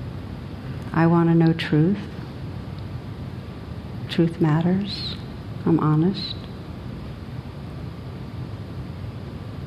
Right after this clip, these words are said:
I try to be helpful to people." So you just keep going like that. And let's say there's a part of you that's going, "Yeah, but there's always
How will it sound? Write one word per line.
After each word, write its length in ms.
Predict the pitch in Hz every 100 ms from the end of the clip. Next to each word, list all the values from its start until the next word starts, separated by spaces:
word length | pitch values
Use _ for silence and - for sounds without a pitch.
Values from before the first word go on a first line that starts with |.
| - - - - - -
I 60 |
try 300 | 170 - 160
to 100 | 160
be 100 | 160
helpful 460 | 160 160 156 - 160
to 120 | -
people." 400 | - 165 165 214 214 - - - -
So 120 | -
you 80 | 208
just 380 | 208 240 - - - - -
keep 240 | - 220 214
going 320 | 202 196 190
like 220 | 180 180
that. 340 | 180 170 165 165 - - - -
And 140 | 214
let's 240 | 226 240
say 440 | - 233 220 214 208
there's 200 | 196 180
a 60 |
part 280 | 180 190 175
of 100 | 180
you 120 | 175
that's 160 | 170 170
going, 240 | 170 165
"Yeah, 420 | 156 151 151 147 147
but 340 | 156 147 -
there's 200 | 180 170
always 520 | 175 175 175 170 -